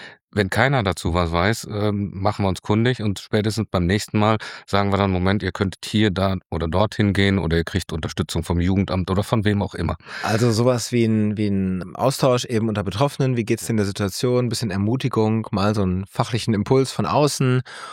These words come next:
Speaker 2: Und wenn ein Thema auftritt, für das noch keine Lösung da ist, recherchieren und beim nächsten Mal weiter drüber
Speaker 1: Genau.
Speaker 2: reden.
Speaker 1: Aber dadurch, dass die, die, ähm, Betroffenen sehr unterschiedlich alte Kinder haben, äh, haben wir natürlich auf
Speaker 2: Hm.
Speaker 1: verschiedenen Ebenen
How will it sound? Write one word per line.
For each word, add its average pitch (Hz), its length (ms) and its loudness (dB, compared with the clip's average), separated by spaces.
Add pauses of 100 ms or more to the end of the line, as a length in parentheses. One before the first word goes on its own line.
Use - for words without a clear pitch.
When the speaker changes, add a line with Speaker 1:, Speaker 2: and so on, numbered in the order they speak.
(120)
Speaker 2:
Und 117 180 -2
wenn 113 140 4
ein 104 40 0
Thema 113 340 2
auftritt, 110 340 -2
für 117 100 -4
das 104 160 0
noch 107 100 -2
keine 101 200 0
Lösung 98 320 2
da 92 260 2
ist, - 300 -4
recherchieren 98 520 0
und 92 60 -2
beim 90 140 0
nächsten 87 280 -4
Mal 78 100 -4
weiter 76 180 -6
drüber 78 240 -2
Speaker 1:
Genau. - 60 -10
Speaker 2:
reden. 82 280 -14
Speaker 1:
Aber - 160 2
dadurch, 101 460 2
dass - 380 -2
die, 92 420 0 (180)
die, 82 460 -2
ähm, 78 320 -6
Betroffenen 82 640 0 (240)
sehr 104 300 2
unterschiedlich 113 600 -2
alte 101 220 0
Kinder 92 400 0
haben, 98 300 2 (420)
äh, - 80 -4
haben 92 460 0
wir 104 80 2
natürlich 101 500 0
auf - 320 -4
Speaker 2:
Hm. 85 140 -12
Speaker 1:
verschiedenen 104 500 2
Ebenen 95 220 0